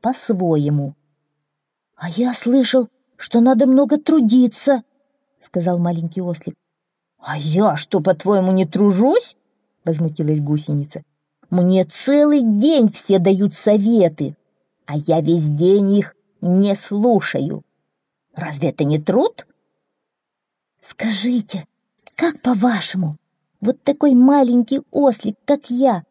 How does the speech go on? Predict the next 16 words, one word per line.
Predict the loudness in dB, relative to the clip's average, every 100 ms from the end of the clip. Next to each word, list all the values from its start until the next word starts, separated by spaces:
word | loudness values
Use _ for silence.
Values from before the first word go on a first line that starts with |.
| _ _ -2
может | 2 2 2 -4
стать | -2 -2 -2 0
бабочкой?" — | 0 2 -2 -4 -6 -6 -10 _ _ _ _
спросил | -12 -6 -6 -4 -2
маленький | -2 -4 -6 -8 -6
ослик | -4 -4 -10 -12 _
и | -6
затаил | -6 -4 -4 -2
дыхание. | -4 -4 -4 -2 -2 -6 -10 _ _ _ _ _ -8
"А | -6 -6 -10
как | 0 2 2 0 -2
же!" — | -4 -6 _ _ _ _
сказала | -14 -8 -4 -4
гусеница. | -4 -8 -8 -10 -10 -16 _ _
"Что | -10 -2 -2
здесь | 0 0